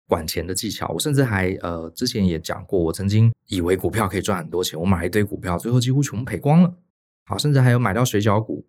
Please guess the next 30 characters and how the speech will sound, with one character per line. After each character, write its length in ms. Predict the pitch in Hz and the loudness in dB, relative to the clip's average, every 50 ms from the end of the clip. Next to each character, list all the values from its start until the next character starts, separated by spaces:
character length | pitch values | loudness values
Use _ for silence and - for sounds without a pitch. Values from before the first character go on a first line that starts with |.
| _ _ - | _ _ -8
股 100 | - 87 | -6 -2
票 180 | 110 131 123 | 0 0 0
整 140 | 120 - - | 0 -2 -6
个 80 | 85 - | -6 -4
下 180 | - 139 110 | -2 -2 -2
市 240 | 104 - - 127 90 - - | -2 -4 -6 -6 -6 -6 -6
变 140 | 117 117 | -6 -2
废 160 | - 170 147 117 | 0 0 0 0
纸， 220 | - - - - _ - | -2 -6 -12 -14 _ -2
这 100 | - 160 | 2 4
些 80 | 185 | 6
都 100 | 180 170 | 6 6
是 80 | 175 185 | 6 6
我 220 | 170 113 82 82 | 6 4 2 0
干 180 | - 123 120 110 | 0 -2 -2 0
过 160 | 113 104 90 | 0 0 0
的 60 | 85 | 0
蠢 180 | - - 76 - | -2 -8 -10 -10
事。 300 | - - - 85 - - _ _ _ _ _ _ _ _ _ _ | -10 -10 -10 -12 -12 -14 _ _ _ _ _ _ _ _ _ _
好， 180 | - - - - _ _ _ _ _ _ _ _ | -10 -10 -10 -10 _ _ _ _ _ _ _ _
可 100 | - - | -6 -2
是 120 | 120 190 208 | 4 6 6
呢， 260 | 180 151 139 - - _ _ _ _ _ - | 6 6 4 2 -4 _ _ _ _ _ 0
我 100 | - 95 | 0 2
们 140 | 90 92 87 | 2 0 0
现 120 | 147 135 | 0 0
在 80 | 117 104 | 0 0
看 220 | - 120 110 95 | 0 -2 -4 -4
结 180 | - - 82 80 | -4 -4 -6 -6
果， 240 | - - - - | -6 -8 -10 -10